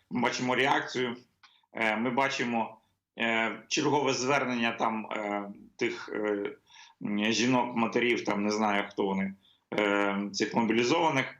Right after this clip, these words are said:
І це, е, такий вал, е, н-, е, наростаючий вал. Е, на жаль, вони, е, не вийшли на, на, на рівень того, що, м, з-, для чого взагалі, е, їхні чоловіки в Україні,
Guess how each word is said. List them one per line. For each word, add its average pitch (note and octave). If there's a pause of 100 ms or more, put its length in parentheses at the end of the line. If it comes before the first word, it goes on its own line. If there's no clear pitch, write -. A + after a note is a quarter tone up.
(260)
І B2
це, B2
е, A#2+
такий C3
вал, B2
е, A#2
н-, A2+
е, A2+
наростаючий B2
вал. D#3 (640)
Е, A2
на A2+
жаль, D3+
вони, D3
е, B2
не C3
вийшли C#3+
на, B2
на, A#2 (100)
на B2
рівень B2+
того, A#2
що, A2+ (340)
м, G#2+
з-, A2
для B2+
чого C3
взагалі, D3
е, A#2
їхні A#2+
чоловіки B2+
в G2+
Україні, A#2